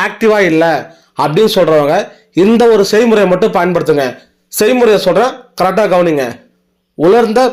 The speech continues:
பேரிச்சம்பழம் ஐம்பது கிராம் எடுத்துக்கங்க. பாதாம் பருப்பு ஐம்பது கிராம் எடுத்துக்கங்க. பூசணி விதை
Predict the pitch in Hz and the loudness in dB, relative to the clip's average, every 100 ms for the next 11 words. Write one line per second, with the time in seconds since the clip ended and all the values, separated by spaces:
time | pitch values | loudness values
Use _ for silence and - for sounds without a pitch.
0 | 254 - 190 220 - 160 165 147 - - | -4 -2 0 0 0 0 0 0 -4 -14
1 | _ _ - 151 196 190 196 208 185 - | _ _ -6 -2 0 2 0 0 -2 -2
2 | 147 143 131 117 _ _ _ - 147 190 | -2 -2 -4 -8 _ _ _ -6 -2 0
3 | 208 226 196 185 180 147 135 - _ - | 0 -2 0 -2 0 0 -2 -4 _ -6
4 | 165 190 190 202 196 147 170 143 135 117 | -2 0 0 2 0 0 -2 -2 -4 -4
5 | - _ _ _ - 226 233 233 208 170 | -12 _ _ _ -2 0 2 2 2 2
6 | 170 | 2